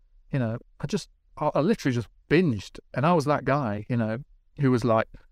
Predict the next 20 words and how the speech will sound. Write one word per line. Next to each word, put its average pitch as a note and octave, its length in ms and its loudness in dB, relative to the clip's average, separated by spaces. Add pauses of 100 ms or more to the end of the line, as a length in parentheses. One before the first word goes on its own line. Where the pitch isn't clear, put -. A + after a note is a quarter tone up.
(140)
"Gotta A2 140 -2
go A2+ 140 0
watch C3 280 -2
that G#2+ 160 0 (140)
thirty-five B2+ 440 -2
millimeter D3 400 0
print D3+ 300 0 (100)
of - 80 -20
so-and-so." A#2 640 -2
Do - 100 -2
you D3 40 4
know C#3+ 80 2
what D3 100 0
I - 20 2
mean? C3+ 160 2
It's A2 160 -4
like, A#2 220 -2 (800)
I - 40 -16
just - 180 -2
thought, C#3 300 0